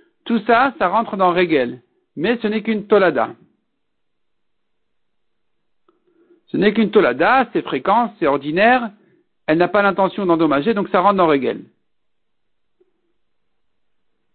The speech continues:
Demande la Gemara la Me'ata si c'est comme ça. Sefa Dektan est la suite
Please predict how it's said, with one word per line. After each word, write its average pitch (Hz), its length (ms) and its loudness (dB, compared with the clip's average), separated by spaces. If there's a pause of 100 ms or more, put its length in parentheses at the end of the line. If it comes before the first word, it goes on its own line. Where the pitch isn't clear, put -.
(680)
Demande 185 200 2
la 240 80 2
Gemara 220 240 2
la 220 140 2
Me'ata 202 320 0
si 190 120 -6
c'est 196 120 -2
comme 165 260 0
ça. 175 280 0 (400)
Sefa 220 220 2
Dektan 208 360 0
est 196 140 0
la 170 160 2
suite 220 260 -6